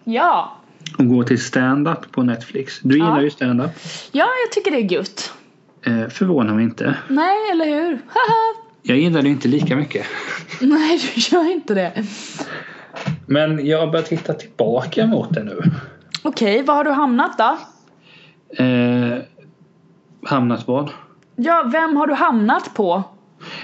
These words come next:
Speaker 2: Nej, men alltså, i somras tror jag det var, eller tidigare i år, så släppte Dave Chappelle
Speaker 1: Ja.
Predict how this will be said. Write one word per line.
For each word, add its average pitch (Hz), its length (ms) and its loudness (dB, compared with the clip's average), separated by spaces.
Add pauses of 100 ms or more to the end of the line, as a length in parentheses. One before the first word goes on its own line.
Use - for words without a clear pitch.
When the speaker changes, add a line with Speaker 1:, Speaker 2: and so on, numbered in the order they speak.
Speaker 2:
Nej, 135 240 2
men 143 100 4
alltså, 143 160 0
i 139 60 0
somras 139 920 0
tror 123 360 2
jag 123 180 2
det 120 80 2
var, 113 540 0
eller 113 260 0 (1120)
tidigare 123 600 2
i 120 40 -2
år, 131 480 0 (180)
så - 180 -4
släppte 147 420 0
Dave 120 340 0
Chappelle 135 680 -2 (480)
Speaker 1:
Ja. 233 360 0